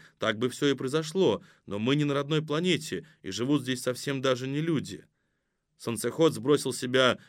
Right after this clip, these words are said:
саван защитного поля и стал виден всем, кто в данный момент рассматривал прогнувшиеся под его тяжестью опоры мостов, сто двадцатиметровая чечевица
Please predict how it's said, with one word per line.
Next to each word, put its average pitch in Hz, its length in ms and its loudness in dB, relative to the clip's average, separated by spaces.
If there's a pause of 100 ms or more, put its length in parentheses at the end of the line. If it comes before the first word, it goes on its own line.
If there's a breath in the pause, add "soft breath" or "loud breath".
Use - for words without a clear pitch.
саван 127 400 2
защитного 113 580 -4
поля 165 520 2 (180 loud breath)
и 127 80 -8
стал 180 280 4
виден 127 280 0
всем, 160 460 0 (160 loud breath)
кто 127 160 0
в 113 60 -4
данный 151 300 4
момент 135 420 2
рассматривал 139 800 0 (140 loud breath)
прогнувшиеся 120 720 0
под 107 140 -6
его 110 180 0
тяжестью 120 680 0 (160 loud breath)
опоры 123 420 2
мостов, 123 600 0 (340 soft breath)
сто 117 120 -2
двадцатиметровая 117 760 2
чечевица 135 800 -2